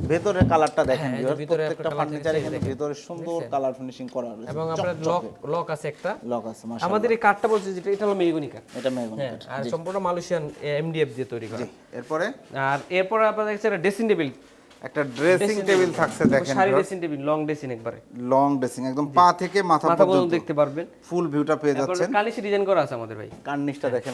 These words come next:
Speaker 1: খুব সুন্দর করে
Speaker 2: কার্নিশের
Speaker 1: কিন্তু
Speaker 2: ডিজাইন করছে,
Speaker 1: ডিজাইন করা
Speaker 2: প্রত্যেকটা
Speaker 1: আছে।
Speaker 2: সেটের সাথে ম্যাচিং করে ডিজাইন আছে।
Speaker 1: জি।
Speaker 2: এবং সাইডেরটা দেখেন আপনার।
Speaker 1: জি।
Speaker 2: ভিতরে অংশটা দেখেন, ভিতরে কালার ফিনিশিংটা দেখেন।
Speaker 1: ভিতরে দেখেন কত সুন্দর করে কালার ফিনিশিং করা, মাশাআল্লাহ, খুব সুন্দর লাগছে কিন্তু।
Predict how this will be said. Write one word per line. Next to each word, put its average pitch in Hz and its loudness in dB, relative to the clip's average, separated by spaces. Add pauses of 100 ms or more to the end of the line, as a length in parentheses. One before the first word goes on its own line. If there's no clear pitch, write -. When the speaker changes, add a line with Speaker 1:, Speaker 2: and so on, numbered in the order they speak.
Speaker 1:
খুব 151 -8 (100)
সুন্দর 151 -4
করে 151 2
Speaker 2:
কার্নিশের 151 -2
Speaker 1:
কিন্তু 139 -4
Speaker 2:
ডিজাইন 170 -2
করছে, 131 -2
Speaker 1:
ডিজাইন 123 -2
করা - -2
Speaker 2:
প্রত্যেকটা 139 0
Speaker 1:
আছে। 151 -2
Speaker 2:
সেটের 165 -4
সাথে 160 -8
ম্যাচিং 147 -6
করে 139 -4
ডিজাইন 113 -8
আছে। - -20 (140)
Speaker 1:
জি। 120 -4 (600)
Speaker 2:
এবং 135 -10 (120)
সাইডেরটা 151 -6
দেখেন 160 -8
আপনার। 190 -8 (240)
Speaker 1:
জি। 107 -12 (440)
Speaker 2:
ভিতরে 165 0
অংশটা 165 -2
দেখেন, 139 0
ভিতরে 208 4
কালার 175 2
ফিনিশিংটা 143 -8
দেখেন। 117 -10
Speaker 1:
ভিতরে 123 -4 (100)
দেখেন 107 -14 (220)
কত 135 -14 (400)
সুন্দর 139 -6 (140)
করে 127 -8 (100)
কালার 117 -6
ফিনিশিং 117 -12
করা, 110 -10 (120)
মাশাআল্লাহ, 107 -14 (100)
খুব 147 -10
সুন্দর 113 -8
লাগছে 107 -14
কিন্তু। 110 -16